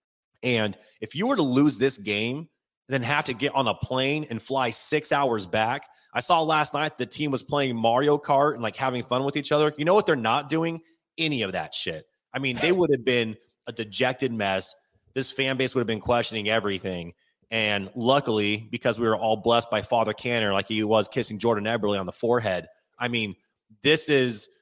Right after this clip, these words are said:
this goal, I, I don't wanna say, like, save the Kraken season, because, again, long season, there's a lot of hockey to play, but this,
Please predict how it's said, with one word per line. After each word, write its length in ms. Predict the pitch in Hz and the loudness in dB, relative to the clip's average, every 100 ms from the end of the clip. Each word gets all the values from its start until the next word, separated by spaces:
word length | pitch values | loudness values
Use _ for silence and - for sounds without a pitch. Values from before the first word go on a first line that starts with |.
| _ _ _ _ 107 | _ _ _ _ _
this 220 | 139 180 | 2 2
goal, 560 | 139 123 147 135 113 107 | 2 6 8 8 6 2
I, 140 | 139 143 | -2 0
I 20 | |
don't 100 | 180 | 2
wanna 140 | 190 | 2
say, 100 | 170 | 2
like, 140 | 143 113 | 0 0
save 240 | - 143 | 0 0
the 60 | 131 | 0
Kraken 380 | - 131 131 110 | 2 0 0 -4
season, 460 | - 135 131 135 | -2 0 0 -2
because, 380 | 131 123 127 107 | -4 -2 0 0
again, 360 | 113 117 90 85 | 0 -2 -2 0
long 260 | 120 135 139 | 4 4 2
season, 260 | - 139 | -2 -2
there's 140 | 131 113 | 0 2
a 60 | |
lot 100 | 127 | 2
of 100 | 110 | 2
hockey 280 | 120 127 - | 2 2 0
to 80 | 110 | -4
play, 320 | - 135 113 | 0 2 2
but 180 | 120 - | 0 2
this, 240 | 170 165 | 2 0